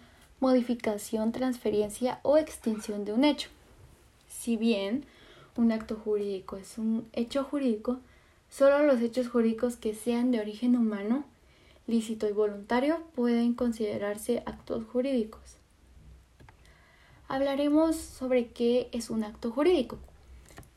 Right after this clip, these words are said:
Es un acto de carácter consistente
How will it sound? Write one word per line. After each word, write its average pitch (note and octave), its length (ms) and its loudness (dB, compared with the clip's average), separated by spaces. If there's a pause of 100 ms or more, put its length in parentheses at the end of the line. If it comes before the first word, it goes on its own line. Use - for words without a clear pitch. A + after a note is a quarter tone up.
(160)
Es E4+ 240 2
un F4 140 6
acto D#4 320 4
de A#3 140 4
carácter G#3 640 -4
consistente A#3 840 0